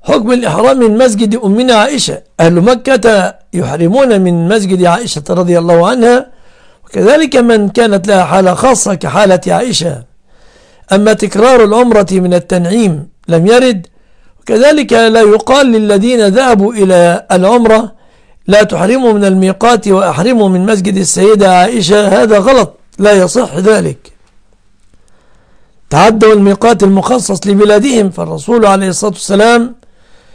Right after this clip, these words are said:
قال: "لأهل المدينة ذو الحليفة،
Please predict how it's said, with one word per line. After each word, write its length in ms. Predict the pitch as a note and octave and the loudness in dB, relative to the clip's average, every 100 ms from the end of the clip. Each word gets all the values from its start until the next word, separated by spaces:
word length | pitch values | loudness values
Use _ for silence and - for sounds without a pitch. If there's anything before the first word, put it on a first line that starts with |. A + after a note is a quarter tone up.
| _ _ _ _ _ _ - | _ _ _ _ _ _ 0
قال: 380 | G3 A3 A3+ G#3+ | 4 4 4 2
"لأهل 280 | A#3+ G3 | 2 2
المدينة 960 | G3+ G3+ G3 A#3 B3 A3+ F#3+ G#3+ A3 B3 _ - _ | 2 2 0 0 0 0 -2 -4 -4 -8 _ -20 _
ذو 140 | E3+ F#3 | -2 0
الحليفة، 680 | F#3 D#3+ A3+ G3+ A#2+ B2 | 0 0 2 2 0 -10